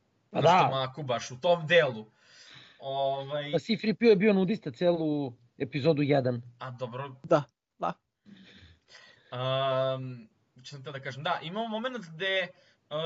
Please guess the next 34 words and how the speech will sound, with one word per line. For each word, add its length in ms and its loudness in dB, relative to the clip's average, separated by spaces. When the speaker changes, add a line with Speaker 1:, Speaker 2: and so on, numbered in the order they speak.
Speaker 2:
sada 420 0
dolazi 680 -2
društvo. 580 -6
Tako, 300 -8
tako 280 -8
možemo 320 -10
da 100 -10
kažemo. 460 -12
Speaker 1:
Da, 180 2
počnu 320 -2
da 80 0
dolaze 280 6
im 100 4
drugari, 500 2
oni 160 -2
se 140 -2
raspravljaju 540 2
i 60 0
dolaze 300 0
im 100 -2
drugari, 480 2
Speaker 2:
Dolazi 220 -2
Speaker 1:
ali 140 4
Boba 280 4
mu 40 2
Speaker 2:
drugari. 240 0
Speaker 1:
kaže, 240 2
"Mogu 300 -4
da 140 0
za-, 220 2
da 140 0
osiguram 580 2
bezbednost 640 0
đeteta, 420 -2